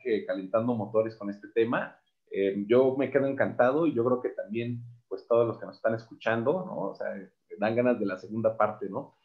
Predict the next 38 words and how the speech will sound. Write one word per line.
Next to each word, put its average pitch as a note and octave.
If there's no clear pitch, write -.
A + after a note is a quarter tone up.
Pero A#2
bueno, D3+
la C3+
exposición C3
termina D#3+
el D3
treinta G#2+
y A#3
uno C4
de, A2
este, G2
de F#2
marzo. E3+
Eh, G#2
esperemos B2+
que B2
haya B2
una A#2+
nueva A#2+
adaptación, A2+
¿no? D3
Y F#2+
que G#2+
sigamos A2+
el F#2+
diálogo, G2+
¿no? E3
Y G2+
mientras F#2+
tanto, D#3+
pues, -
si B2
no, D3
por D#3
fuera D#3
seguimos C3
platicando, -
¿va? -